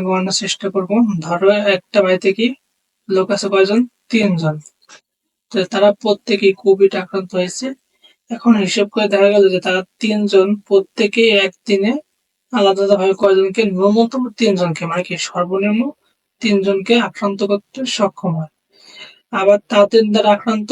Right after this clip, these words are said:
প্রত্যেকে কি আবার একদিনে আলাদাভাবে ন্যূনতম তিনজন, মানে ওই তিনজন আক্রান্ত হয়েছে, তিনজন হলো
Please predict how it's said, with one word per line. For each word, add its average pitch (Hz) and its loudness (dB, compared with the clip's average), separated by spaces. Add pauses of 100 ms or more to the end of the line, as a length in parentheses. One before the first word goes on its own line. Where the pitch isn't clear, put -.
প্রত্যেকে 196 -2
কি 165 -6
আবার 180 -2 (120)
একদিনে 190 0 (680)
আলাদাভাবে 185 2
ন্যূনতম 185 -4 (140)
তিনজন, 165 -4 (600)
মানে 196 -2 (280)
ওই 214 -2 (120)
তিনজন 226 2
আক্রান্ত 240 0
হয়েছে, 233 -2
তিনজন 214 0
হলো 233 2